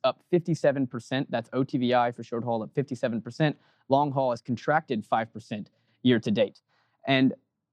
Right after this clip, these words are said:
Zach didn't get into reasoning of why this,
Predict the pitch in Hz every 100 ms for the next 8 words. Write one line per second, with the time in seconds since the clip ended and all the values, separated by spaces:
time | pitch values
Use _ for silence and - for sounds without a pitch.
0 | _ _ _ - 160 214 175 185 165 151
1 | 160 151 - 135 117 147 156 175 175 117
2 | 123 127 123 117